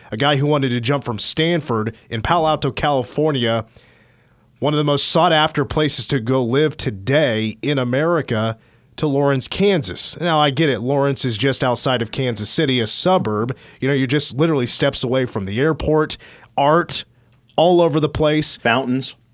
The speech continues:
Speaker 1: Fountains. I mean, y-, it's hard to beat Lawrence, Kansas, and I'm sure Jim Harbaugh saw that. But the headline that says "Decade of Disaster," <laughs> it,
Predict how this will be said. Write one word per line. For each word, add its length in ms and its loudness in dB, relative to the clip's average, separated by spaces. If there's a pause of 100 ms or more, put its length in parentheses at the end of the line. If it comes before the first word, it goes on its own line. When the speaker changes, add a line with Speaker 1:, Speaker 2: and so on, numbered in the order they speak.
(200)
Speaker 1:
Fountains. 800 2 (240)
I 160 2
mean, 400 -4 (640)
y-, 120 -8 (160)
it's 340 -10
hard 220 0
to 80 2
beat 240 -4
Lawrence, 360 -2
Kansas, 480 -2
and 80 0
I'm 80 -2
sure 200 -2
Jim 240 -2
Harbaugh 360 0
saw 280 0
that. 400 -6 (1800)
But 260 -2
the 80 0
headline 400 2
that 100 0
says 220 0
"Decade 420 0
of 140 -2
Disaster," 960 -2
<laughs> 60 -14
it, 1500 -6